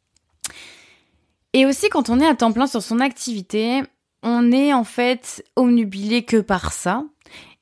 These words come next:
Et donc, on peut vite avoir tendance à avoir du mal à prendre du recul. Quand on se lance, on est confronté à des, d'énormes difficultés.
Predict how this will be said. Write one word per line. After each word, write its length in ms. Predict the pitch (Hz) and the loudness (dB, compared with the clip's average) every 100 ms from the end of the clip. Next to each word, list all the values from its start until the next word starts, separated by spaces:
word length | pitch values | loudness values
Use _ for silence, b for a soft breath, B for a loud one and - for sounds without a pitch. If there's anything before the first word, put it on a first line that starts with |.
| - | -2
Et 100 | 214 | 0
donc, 640 | 196 262 349 339 - - _ _ - | 2 2 0 -4 -12 -16 _ _ -6
on 100 | 202 | -2
peut 120 | 220 | -2
vite 220 | 220 302 | -2 0
avoir 280 | 277 190 180 | 0 0 -4
tendance 720 | - 226 214 240 269 262 - - | -4 -2 0 0 2 0 -4 -4
à 100 | 208 | 0
avoir 180 | 202 196 | 2 2
du 120 | 190 | 0
mal 260 | 202 226 262 | 2 4 4
à 80 | 208 | 2
prendre 320 | - 233 233 | 0 0 0
du 100 | 185 | 0
recul. 600 | 170 170 175 - - - _ _ B B B B - | -4 -6 -8 -10 -14 -14 _ _ B B B B -2
Quand 240 | 254 - | 0 2
on 80 | 294 | 0
se 160 | - | 2
lance, 540 | 269 269 339 381 - - _ _ | 2 4 2 0 -8 -12 _ _
on 260 | 220 226 233 | -2 2 2
est 100 | 254 | 2
confronté 640 | 277 247 - 214 226 277 | -2 -4 -4 -4 -2 0
à 80 | 208 | 0
des, 280 | 170 180 185 | -2 -6 -6
d'énormes 680 | 160 160 247 233 233 233 | -6 0 4 6 4 2
difficultés. 720 | 202 180 - 175 180 170 - | -2 -6 -14 -8 -6 -6 -14